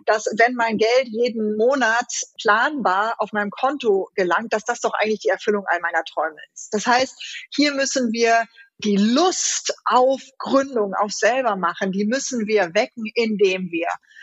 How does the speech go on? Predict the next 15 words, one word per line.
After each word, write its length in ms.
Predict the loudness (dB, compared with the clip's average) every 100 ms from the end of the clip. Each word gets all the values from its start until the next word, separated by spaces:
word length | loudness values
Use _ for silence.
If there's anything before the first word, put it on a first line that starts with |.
| -20 _ 0
Rollenmodelle 800 | 4 4 2 -4 -2 -2 -2 -6
zeigen, 440 | -6 -4 -4 -4
indem 420 | -2 0 0 0
wir 220 | 0 0
viel 500 | -2 -4 0 2 0
mehr 360 | 0 2 4 2
die 260 | -2 -2 0
erfolgreichen 880 | 0 2 2 2 2 0 0 -6 -4
Unternehmerinnen 880 | -4 -2 -2 -2 0 0 0 -2 -4
und 160 | -2
Unternehmer, 600 | -2 0 0 0 0 0
Gründerinnen 680 | 2 2 2 2 0 0 -2
und 160 | -2 -2
Gründer 500 | 2 2 4 2 2
und 200 | -2